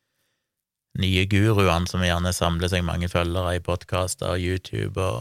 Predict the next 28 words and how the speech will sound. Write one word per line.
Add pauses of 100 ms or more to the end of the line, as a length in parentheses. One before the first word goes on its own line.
(120)
og
sånn, (600)
og
blir
fremstilt
alltid
som
sånn
rasjonalitetens,
eh, (520)
fanebærere. (1500)
Når
han
virkelig
dykker
ned
i
hva
de
egentlig
snakker
om,
og
hva
de
egentlig
har
sagt,